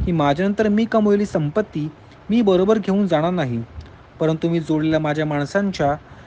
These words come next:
डोळ्यातील अश्रूंचा एक थेंब हाच माझ्याकरिता लाख मोलाचा दागिना आहे आणि हीच माझी आयुष्यातली खरी कमाई असेल. धन्यवाद.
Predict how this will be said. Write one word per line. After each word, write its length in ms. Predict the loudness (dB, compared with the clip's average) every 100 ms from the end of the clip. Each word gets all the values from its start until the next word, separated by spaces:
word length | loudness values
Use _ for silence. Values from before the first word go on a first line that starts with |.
| -20 -16 2
डोळ्यातील 500 | 4 6 4 -2 -2 -4
अश्रूंचा 440 | -4 -2 -2 2
एक 160 | 0 -2 -4
थेंब 240 | 0 0 -2 -10 -20 -8 2
हाच 180 | 2 2
माझ्याकरिता 580 | -4 -2 -2 0 0 0
लाख 280 | 0 0 0
मोलाचा 260 | -2 0
दागिना 360 | 0 -2 -2 -4
आहे 180 | -6 -8 -14 -20 -20 -20 -16
आणि 160 | -8 -6
हीच 240 | -6 -6
माझी 240 | -4 -2 -2
आयुष्यातली 360 | -4 -4 -10 -8
खरी 160 | -6
कमाई 340 | -6 -6 -6 -6
असेल. 280 | -8 -12 -14 -18 -20 -20 -20 -20 -20 -20 -12 -10 -4
धन्यवाद. 420 | -4 -2 -2 -4